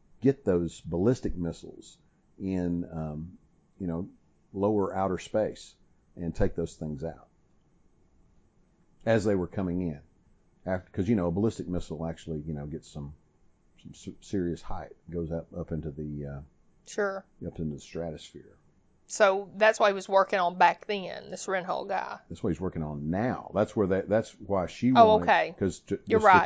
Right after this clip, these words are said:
Speaker 1: Strategic
Speaker 2: right.
Speaker 1: Defense Initiative was <laughs> something that Reagan blurted out one day and just completely,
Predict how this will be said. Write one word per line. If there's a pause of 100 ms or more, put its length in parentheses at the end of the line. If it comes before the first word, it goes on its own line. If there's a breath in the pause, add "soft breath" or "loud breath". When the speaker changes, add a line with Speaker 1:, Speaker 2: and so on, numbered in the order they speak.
(140)
Speaker 1:
Strategic
Speaker 2:
right.
Speaker 1:
Defense
Initiative (360)
was
<laughs>
something
that
Reagan
blurted
out
one
day (400 loud breath)
and
just (420)
completely,